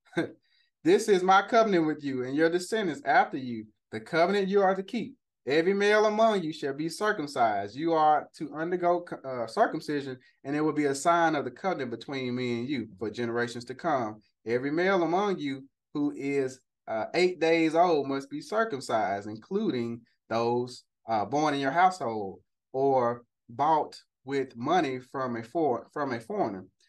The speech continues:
Those who are not, uh, your offspring, whether born in your household or bought with your money, they must be circumcised. My covenant in your flesh is to be an everlasting covenant.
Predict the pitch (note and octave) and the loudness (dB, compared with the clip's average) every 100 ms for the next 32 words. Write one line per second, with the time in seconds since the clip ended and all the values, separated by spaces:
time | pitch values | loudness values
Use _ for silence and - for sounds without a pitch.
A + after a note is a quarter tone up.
0 | _ _ B2 D3+ F#3+ F#3+ F#3+ - E3+ B2+ | _ _ 0 2 4 2 -2 -8 -4 -2
1 | A#2 D3+ D#3+ D3 - _ _ _ A#2 A2 | -2 -2 0 0 -6 _ _ _ -12 -8
2 | G2+ G2+ A#2+ A#2 A#2+ A#2 - A2+ G#2+ A2 | -8 -4 -4 0 0 0 -6 -6 -6 -6
3 | C3+ C3+ A#2 C#3+ D#3+ E3 D#3 D3 F3+ F#3+ | -4 -4 -4 0 0 2 0 -2 2 0
4 | F#3 C3 A#2+ G#2+ A2 B2 - B2 A#2 A#2+ | 0 -4 -4 -6 2 2 2 -6 -8 -6
5 | D#3 D3 A#2+ B2 B2+ A#2+ C#3+ C#3+ B2 A#2+ | -4 -2 -2 -2 -2 -2 -4 -4 -10 -8
6 | D#3 A#2+ G#2 G2+ F#2+ G2 _ _ _ A2 | -6 -6 -8 -8 -8 -10 _ _ _ -2
7 | A2 - G3+ D3+ A#2 B2 A#2 A2+ - F3+ | -2 0 -2 -2 -4 -4 -6 -6 -4 -2
8 | A#2 - A#2 A2+ B2 A2+ A2+ A2+ G2 B2+ | -2 -6 -10 -10 -12 -10 -8 -8 -4 -4
9 | A#2 A#2 A2+ G#2+ A2 G3+ B2 F#2+ | -2 -4 -6 -8 -8 -4 -4 -6